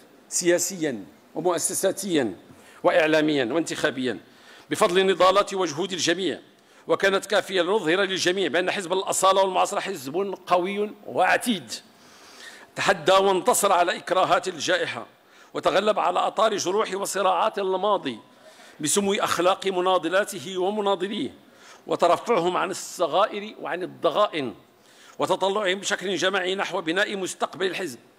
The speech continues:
على أسس متينة وقوية. ورغم ضيق الوقت، ربحنا معركة الاستحقاقات الانتخابية لصيف ألفين وواحد وعشرين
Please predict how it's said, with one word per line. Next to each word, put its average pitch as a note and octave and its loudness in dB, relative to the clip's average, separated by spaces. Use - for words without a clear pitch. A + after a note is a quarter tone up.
على D3+ -2
أسس - -6
متينة F3+ 0
وقوية. D3+ 0
ورغم E3 4
ضيق E3 0
الوقت، C#3 -4
ربحنا E3 4
معركة E3 2
الاستحقاقات - 0
الانتخابية D#3 -4
لصيف C#3 -12
ألفين C3+ -10
وواحد A#2 -10
وعشرين G2+ -12